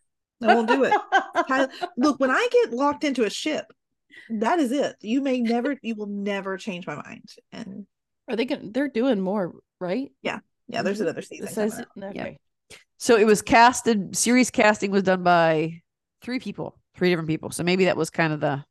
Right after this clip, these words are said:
Speaker 2: thing. It was, uh, Florina Fernandez, Sophie Holland, and John Pepsidera.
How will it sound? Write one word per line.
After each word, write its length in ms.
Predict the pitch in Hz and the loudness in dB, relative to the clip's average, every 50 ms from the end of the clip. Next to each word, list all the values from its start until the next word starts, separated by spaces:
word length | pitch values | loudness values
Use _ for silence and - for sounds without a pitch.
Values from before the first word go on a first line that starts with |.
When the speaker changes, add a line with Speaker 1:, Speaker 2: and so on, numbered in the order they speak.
| _ _ _ _ _ _ _ | _ _ _ _ _ _ _
Speaker 2:
thing. 220 | _ 113 110 92 - | _ -12 -12 -10 -12
It 80 | - | -8
was, 300 | 123 135 143 143 - - _ - - - _ _ _ _ _ _ _ _ _ _ _ _ _ _ _ _ _ _ _ _ _ | -6 -6 -6 -6 -8 -12 _ -20 -20 -20 _ _ _ _ _ _ _ _ _ _ _ _ _ _ _ _ _ _ _ _ _
uh, 240 | - 147 135 131 143 - - - - _ _ _ _ _ _ _ | 2 4 4 2 2 -2 -12 -20 -20 _ _ _ _ _ _ _
Florina 600 | - 160 170 170 170 180 196 196 196 190 185 208 | 0 2 2 2 2 2 0 2 2 4 2 2
Fernandez, 680 | 196 - 165 170 170 180 185 180 180 180 185 190 196 - | 0 -2 -2 0 0 0 2 4 4 4 4 2 -2 -4
Sophie 320 | - 202 196 _ - 185 | -4 -4 -4 _ -4 -6
Holland, 420 | 180 185 170 175 180 180 185 170 - | -2 0 0 2 2 0 -2 -6 -6
and 180 | - 160 160 | -10 -10 -8
John 440 | 156 160 151 151 151 156 156 165 165 _ _ _ _ _ _ _ _ - | -4 -2 0 0 0 -2 -2 -6 -10 _ _ _ _ _ _ _ _ -2
Pepsidera. 840 | 185 180 - - - 185 175 156 156 151 147 127 110 - - - | -2 -2 -2 -2 -4 -2 0 0 0 0 0 -2 -4 -8 -10 -14